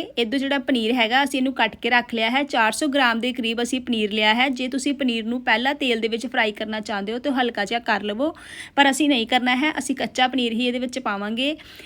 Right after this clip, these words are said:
ਇੱਧਰ ਜਿਹੜਾ ਸਾਡਾ ਮਸਾਲਾ ਭੁੱਜ ਹੋ ਚੁੱਕਾ ਹੈ, ਅਸੀਂ ਗ੍ਰੇਵੀ ਨੂੰ ਆਪਣੇ ਹਿਸਾਬ ਦੇ ਨਾਲ ਥੋੜ੍ਹੀ ਪਤਲੀ ਸੰਘਣੀ ਰੱਖ ਸਕਦੇ ਹਾਂ। ਇੱਥੇ ਆਪਾਂ ਥੋੜ੍ਹਾ ਜਿਹਾ ਇਹਦੇ ਵਿੱਚ ਪਾਣੀ ਪਾ ਦੇਵਾਂਗੇ। ਅਸੀਂ ਸਿਰਫ ਅੱਧਾ ਕੱਪ ਦੇ ਕਰੀਬ ਹੀ ਪਾਣੀ ਪਾਵਾਂਗੇ।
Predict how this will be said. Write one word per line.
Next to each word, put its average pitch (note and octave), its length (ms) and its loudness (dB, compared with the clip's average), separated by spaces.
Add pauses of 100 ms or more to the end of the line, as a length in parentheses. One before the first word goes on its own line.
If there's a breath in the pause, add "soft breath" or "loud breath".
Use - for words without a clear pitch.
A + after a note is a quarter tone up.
(120)
ਇੱਧਰ B3 240 2
ਜਿਹੜਾ C#4 180 2
ਸਾਡਾ C#4 220 0
ਮਸਾਲਾ A#3+ 420 2
ਭੁੱਜ C4 240 0
ਹੋ A3+ 140 -2
ਚੁੱਕਾ A#3 340 -4
ਹੈ, C4+ 220 4 (140)
ਅਸੀਂ D4 240 0
ਗ੍ਰੇਵੀ A#3+ 340 2
ਨੂੰ C#4 140 2
ਆਪਣੇ C4 320 0
ਹਿਸਾਬ C#4+ 360 4
ਦੇ A#3 80 -2
ਨਾਲ A#3 200 0
ਥੋੜ੍ਹੀ B3+ 240 -2
ਪਤਲੀ A3+ 320 -2
ਸੰਘਣੀ A#3 300 -4
ਰੱਖ B3+ 180 -2
ਸਕਦੇ A3 320 -4
ਹਾਂ। B3+ 120 0
ਇੱਥੇ C4 420 -4
ਆਪਾਂ C4+ 220 -2
ਥੋੜ੍ਹਾ D4 320 2
ਜਿਹਾ D4+ 120 2
ਇਹਦੇ D4 120 2
ਵਿੱਚ C#4+ 200 -2
ਪਾਣੀ A3+ 340 0
ਪਾ G#3+ 220 0
ਦੇਵਾਂਗੇ। A3 520 -4
ਅਸੀਂ C#4 260 -2 (100)
ਸਿਰਫ D#4 300 0 (120)
ਅੱਧਾ A#3 260 0
ਕੱਪ C#4+ 240 -2
ਦੇ B3 140 -2
ਕਰੀਬ A#3 280 0
ਹੀ B3 180 0
ਪਾਣੀ G#3+ 300 -2
ਪਾਵਾਂਗੇ। G#3 520 -2